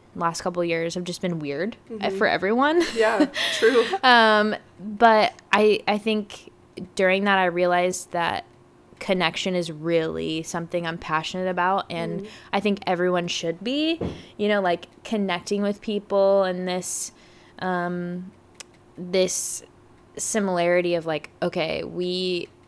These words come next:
Speaker 1: like, everyone wants to be heard, everyone
Speaker 2: Yeah.
Speaker 1: wants to, like, talk and have conversation, and so why are we just walking around,
Speaker 2: Yeah.
Speaker 1: like, n-, acting like nobody gives a shit?
Speaker 2: True,
Speaker 1: Like, <laughs> you know,
Speaker 2: true,
Speaker 1: like,
Speaker 2: yeah.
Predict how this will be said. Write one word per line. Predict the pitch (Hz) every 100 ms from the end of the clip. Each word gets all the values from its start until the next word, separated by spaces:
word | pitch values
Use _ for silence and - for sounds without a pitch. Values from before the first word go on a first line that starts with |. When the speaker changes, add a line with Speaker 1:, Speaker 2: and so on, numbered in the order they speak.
| -
Speaker 1:
like, | 117 143 180
everyone | 220 240 220
wants | 190 185 -
to |
be | 190
heard, | 196 175 175 -
everyone | 175 185 185
Speaker 2:
Yeah. |
Speaker 1:
wants | 180 190 -
to, | 190
like, | 180 -
talk | - 175 180 196
and | 180
have | 175
conversation, | 180 170 175 - 160 160 - 180 180 180
and | 160 156 180 - - -
so | -
why | 185 160
are | 170
we | 175
just | 180 -
walking | - - 175
around, | 160 143 143 143 151 156 - -
Speaker 2:
Yeah. | 262 247 -
Speaker 1:
like, | 208 185
n-, | 196 202 156 -
acting | - 185 220 196
like | 180
nobody | 185 170 160 160 - - - -
gives | 165
a | 160
shit? | - - -
Speaker 2:
True, | - -
Speaker 1:
Like, | 480 381 415 - -
<laughs> | 453
you | 392
know, | 403 392
Speaker 2:
true, | 480 453
Speaker 1:
like, | 277
Speaker 2:
yeah. | 339 240 190